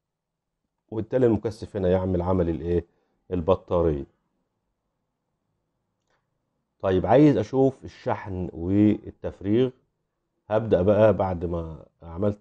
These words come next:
ال-، وصلت الشحن والتفريغ على ديجيتال مالتي ميتر، هحاول أوصل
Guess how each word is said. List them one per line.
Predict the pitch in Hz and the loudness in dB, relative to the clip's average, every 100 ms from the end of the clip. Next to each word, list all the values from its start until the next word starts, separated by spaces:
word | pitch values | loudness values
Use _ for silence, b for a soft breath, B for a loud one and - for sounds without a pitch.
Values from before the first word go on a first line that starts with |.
| - | -12
ال-، | 80 76 78 76 73 - - - - | -14 -12 -12 -14 -20 -20 -20 -20 -20
وصلت | - - 104 104 | -20 -10 -10 -10
الشحن | 92 104 98 | -10 -8 -6
والتفريغ | 90 82 80 98 87 | -8 -10 -14 -10 -8
على | 87 92 82 73 _ _ _ | -6 -6 -6 -10 _ _ _
ديجيتال | 87 95 - 80 | -10 -8 -8 -10
مالتي | 82 80 - | -12 -12 -10
ميتر، | 104 107 123 135 _ _ _ _ _ | -8 -6 -8 -10 _ _ _ _ _
هحاول | - 82 - 104 104 104 | -14 -14 -6 0 2 2
أوصل | 85 95 - - 95 98 | 0 -6 -6 -8 -6 -6